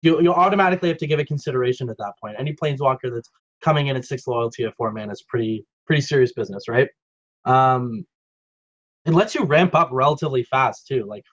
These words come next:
if you plus it twice, you now have seven mana on turn five. That's not, for a blue-black deck, that's something that's not very common, right? And you have two rainbow mana. You can do a lot of things,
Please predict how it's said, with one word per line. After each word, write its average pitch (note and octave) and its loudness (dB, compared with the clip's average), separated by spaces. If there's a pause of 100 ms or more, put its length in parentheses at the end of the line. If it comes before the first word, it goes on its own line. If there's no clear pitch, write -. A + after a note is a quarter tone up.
(160)
if A2 -8
you F3+ -2
plus G3+ 0
it D#3+ -2
twice, D3+ 2
you C3 -2
now C#3+ 4
have D3+ 0
seven C#3+ -2
mana A2+ -4
on G2 -8
turn G2+ -14
five. G2 -8 (720)
That's C3 -6
not, D3+ 4 (560)
for E3+ 4
a D#3 2
blue-black F3 2
deck, C#3+ -2
that's D3+ -2
something D3+ -2
that's C3+ -6
not C3+ 4
very A#2+ -6
common, G2 -6
right? A#2 -10 (140)
And D3 0
you F#3 8
have F3+ -2
two F#3+ -2
rainbow D3+ 2
mana. F#2+ -10
You B2 -8
can E3 0
do D#3 -2
a B2+ -2
lot C#3+ 2
of - -12
things, - -20